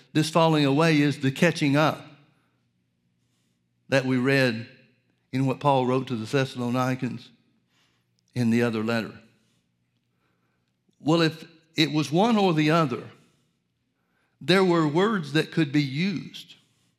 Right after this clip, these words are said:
to specify or identify just one and not both. But the fact that he used terminology that could mean either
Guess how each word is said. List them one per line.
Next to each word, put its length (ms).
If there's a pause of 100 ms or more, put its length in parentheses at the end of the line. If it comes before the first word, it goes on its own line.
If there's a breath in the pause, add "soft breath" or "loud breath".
(1600)
to 120
specify 680
or 120
identify 560
just 440
one 300
and 160
not 300
both. 360 (1160 soft breath)
But 160
the 100
fact 320
that 140
he 100
used 500
terminology 680
that 220
could 220
mean 360
either 380